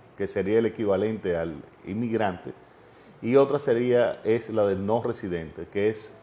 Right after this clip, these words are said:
el no inmigrante. Eh, dentro de los no inmigrantes, a nivel mundial y aquí también,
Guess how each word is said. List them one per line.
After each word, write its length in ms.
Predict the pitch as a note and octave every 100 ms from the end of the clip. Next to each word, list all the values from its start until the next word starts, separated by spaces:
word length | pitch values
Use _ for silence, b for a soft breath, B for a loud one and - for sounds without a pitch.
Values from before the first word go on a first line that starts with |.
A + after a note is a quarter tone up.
| G#2
el 240 | F#2 F2 -
no 260 | F#2 G#2+ A2
inmigrante. 560 | A2+ A2+ F#2+ D2 - - - B B B B B B -
Eh, 180 | F#2+ G2
dentro 380 | G#2+ G#2+ G#2+ A2+
de 120 | A2+
los 140 | A2+
no 200 | A#2 B2
inmigrantes, 680 | C3+ D3 D3+ C#3+ C#3+ D3+ D3+ - -
a 120 | - F#2+
nivel 260 | F#2 F#2+
mundial 480 | A2+ B2 A#2 A#2+ C3
y 60 | G#2+
aquí 180 | F2 F2
también, 500 | A2 A2 A2 B2